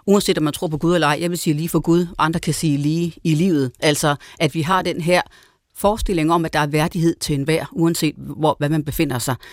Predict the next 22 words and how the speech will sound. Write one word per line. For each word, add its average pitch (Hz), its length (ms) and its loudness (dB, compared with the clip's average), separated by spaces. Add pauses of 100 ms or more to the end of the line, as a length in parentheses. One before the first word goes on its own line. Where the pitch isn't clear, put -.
(160)
eller 139 160 4
hvor 151 120 6
man 135 140 2
befinder 147 360 0
sig. 123 160 -2 (380)
Så 175 100 0
det 226 100 -4
tror 247 220 4
jeg 190 100 2
har 165 100 2
livs-, 196 300 0
har 147 60 0
med 147 240 4
livsindstilling 165 680 2
at 131 120 0
gøre. 151 300 4
Og 151 140 -2
det 160 160 -2
andet, 254 320 4 (340)
som 170 140 0
du 170 100 -4
siger, 202 400 4